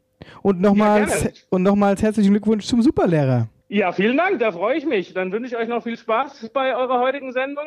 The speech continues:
Speaker 2: und ich höre natürlich zu und schalte natürlich die nächsten Male auch wieder ein.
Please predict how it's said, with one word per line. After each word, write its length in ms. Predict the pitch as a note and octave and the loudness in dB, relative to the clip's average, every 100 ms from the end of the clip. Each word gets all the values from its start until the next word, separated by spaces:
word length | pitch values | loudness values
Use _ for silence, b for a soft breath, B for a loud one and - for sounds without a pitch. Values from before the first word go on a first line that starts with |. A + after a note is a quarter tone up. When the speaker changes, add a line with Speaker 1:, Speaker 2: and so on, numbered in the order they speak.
| C#4+ | -8
Speaker 2:
und 140 | A#3 A#3 | -8 -10
ich 140 | - | -8
höre 120 | G#3 | -6
natürlich 600 | A3+ A#3 A#3+ A#3 A#3 - | -4 -6 -6 -8 -10 -16
zu 160 | _ B3+ | _ -6
und 200 | B3 G#3+ | -4 -6
schalte 300 | A3 G3 A3 | -4 -2 -2
natürlich 380 | G#3 G3+ G#3 - | -2 -2 -4 -4
die 80 | F3+ | -6
nächsten 300 | F#3 - F#3 | -6 -6 -4
Male 200 | E3+ D#3 | -2 -2
auch 140 | E3+ | -4
wieder 200 | E3 D3+ | -4 -2
ein. 300 | D#3 C3 | -4 -6